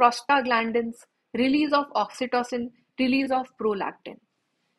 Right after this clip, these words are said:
भाई, ये पार्चुरेशन के टाइम पर नहीं होता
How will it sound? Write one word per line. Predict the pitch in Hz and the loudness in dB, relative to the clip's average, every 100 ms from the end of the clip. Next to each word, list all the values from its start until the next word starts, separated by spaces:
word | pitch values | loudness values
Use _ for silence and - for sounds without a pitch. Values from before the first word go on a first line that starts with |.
| - | 0
भाई, | 294 359 | 4 4
ये | 320 339 | 4 0
पार्चुरेशन | 339 262 247 240 311 294 294 277 | 2 4 6 4 -4 -6 -10 -10
के | 277 | -6
टाइम | 233 220 220 | -4 -4 -6
पर | - | -10
नहीं | 220 294 | -8 -8
होता | 240 180 - | -8 -8 -12